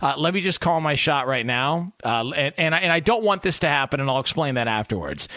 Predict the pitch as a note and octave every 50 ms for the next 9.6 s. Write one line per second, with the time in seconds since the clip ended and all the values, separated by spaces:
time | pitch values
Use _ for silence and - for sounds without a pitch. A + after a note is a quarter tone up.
0 | - - - - - C#3 E3 F3+ G#3+ G3 - F#3 F#3 F#3+ F#3+ F#3 F3+ E3+ D#3 D#3
1 | D#3+ D#3 C#3 D#3+ D#3 C3+ C#3+ C3+ A#2+ G#2+ C#3+ C#3 C#3+ D#3 E3 D#3 D3+ D3 D3 -
2 | D#3 C#3 B2+ - C3 B2+ - - C#3 C#3 C3 C#3 E3+ F3 F3 F#3 F#3 - _ _
3 | _ _ _ _ _ _ _ _ _ _ _ _ _ _ _ _ _ _ _ _
4 | _ _ - G2+ A#2+ C#3+ E3+ F3 - - F#3 E3 - - - E3+ D#3 D3 C#3+ C#3
5 | - D3 C#3 C3+ B2 - C3 A#2 A2+ A2 - B2 G2+ F#2 F2 G#2 G2 D#2+ D#2 -
6 | - - - C2+ - - - - _ _ _ _ _ - D3 C#3 - - C3+ A#2
7 | G#2+ G2+ D#2+ D#2 C2+ A#1 G#1 G#1 - - - - - E3 E3 E3+ C#3 C#3 C#3+ C#3+
8 | D3+ E3 E3 F3+ G3+ F#3+ E3 F3 G3+ G3 G3 G3 G3 F#3+ - F#3 F3+ F#3 E3+ -
9 | G3 G3 E3 F#3 G#3+ G3 B2+ G#2+ G#2 A2+ C3 D3